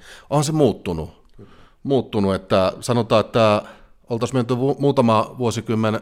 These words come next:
taaksepäin, niin kyllä, kyllä tuota, monikin, monikin romaani olisi varmaan ollut ihmeessä, että miten se voikin olla nykyään, nykyään tuota, tällainen, että kyllähän niissä erila-,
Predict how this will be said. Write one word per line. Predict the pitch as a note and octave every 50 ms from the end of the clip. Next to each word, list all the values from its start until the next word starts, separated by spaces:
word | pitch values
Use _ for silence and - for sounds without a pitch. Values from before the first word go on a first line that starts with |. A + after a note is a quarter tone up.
| - -
taaksepäin, | - C3+ B2 A2+ - A#2 - - - G#2+ G2 F#2+ G2
niin | G2 G2 G2+ - - - - - - - - - _ _ _ _ -
kyllä, | A2 G#2+ A2 G#2 G2 G2 - - -
kyllä | B2+ A#2+ A2+ G#2+ G2+
tuota, | - A2+ G#2+ G#2 G2+ - A2 G#2+ G2+ G2+ - - - - _ _ _ _ _ _ _ _ _ _ _ _ _ _
monikin, | - A#2+ B2 A#2+ A2+ G2+ - G#2+ G2 F#2 F#2+ - - - - _ - -
monikin | C#3 B2+ B2 A2 A#2 A2+ G2+
romaani | A2+ A2+ A2+ A2 G#2 G#2 G2+
olisi | F#2+ -
varmaan | - A2+ A2 A2 A2 G#2+
ollut | G#2+ A2 B2
ihmeessä, | C3 A2+ A2 F#2+ F2 E2 - - G2 F#2 F2
että | E2+ - - G2 F2+ - - - - - - - - - - -
miten | A#2 G#2+ A#2+ G#2
se | - A2+
voikin | A#2 B2 A#2+ A2 - A2 G2+
olla | G2 G2 G2+
nykyään, | G#2 G#2+ G#2 - A2+ G2 F#2 F#2 F2+ F#2 - A#2+
nykyään | A2+ G#2+ - A2 G2+ G2 F2+ F2 E2+
tuota, | E2+ G2 F#2 F2+ F2+ - G#2 F#2 F2 E2+ - _ _ _ _ - - - - _ _ - - - _ _ -
tällainen, | A#2+ A2+ A2 G2+ G2 F2 F2+ F2 F2
että | F2 F2 - F#2+
kyllähän | - - G2+ G2 G2 G2+ F#2+ G2 - - - - - - - - -
niissä | G2+ A2+ G2 - A#2 A2
erila-, | A2 A2+ A#2 G#2+ G#2+ -